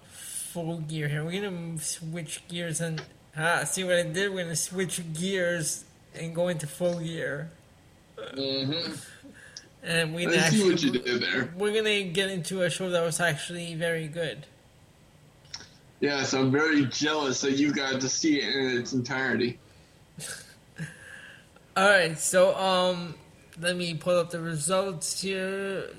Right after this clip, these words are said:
Speaker 1: I have them in front of me. Of course, we had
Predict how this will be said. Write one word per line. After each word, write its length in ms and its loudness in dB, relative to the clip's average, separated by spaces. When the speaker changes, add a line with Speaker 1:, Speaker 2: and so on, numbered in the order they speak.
Speaker 1:
I 60 -6
have 280 -2
them 100 -4
in 140 -6
front 320 -2
of 100 0
me. 360 -4
Of 300 -6
course, 380 2
we 160 -4
had 520 2